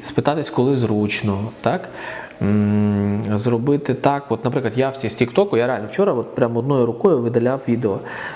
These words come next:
вже свої ці аккаунт, але потім я заспокоївся, я вийшов на вулицю, прогулявся так навколо там футбольного поля, стадіону,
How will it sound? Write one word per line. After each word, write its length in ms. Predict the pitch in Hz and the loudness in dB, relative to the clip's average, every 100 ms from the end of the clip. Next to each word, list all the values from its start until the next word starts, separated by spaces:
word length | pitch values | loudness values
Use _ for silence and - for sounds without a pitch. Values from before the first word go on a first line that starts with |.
| - | -4
вже 100 | 117 | -2
свої 260 | 104 123 113 | 2 2 2
ці 160 | 107 | 2
аккаунт, 540 | 104 104 120 98 92 - | 0 0 0 -2 -8 -8
але 580 | - 104 107 110 110 110 107 | -2 0 2 2 2 0 2
потім 300 | 190 196 139 | 2 2 2
я 280 | 135 127 | 2 0
заспокоївся, 840 | 120 123 - 117 - 156 165 135 - | -4 -8 -6 -4 2 4 2 0 -2
я 180 | 113 113 | 0 0
вийшов 400 | 127 139 - 117 | 0 0 0 0
на 80 | 113 | 0
вулицю, 460 | 113 160 139 - | 2 2 2 -2
прогулявся 920 | 110 120 113 117 131 127 - 113 104 104 | -2 0 2 2 0 -2 -2 0 0 0
так 260 | 110 101 | -2 -2
навколо 480 | 107 104 - 117 113 | -2 0 2 2 2
там 340 | 110 101 101 107 | 0 -4 -4 -10
футбольного 600 | 120 - 117 110 104 110 | -6 4 4 4 -4 -8
поля, 360 | - 160 135 110 | 4 4 4 0
стадіону, 600 | - 110 113 147 135 | -4 2 4 4 2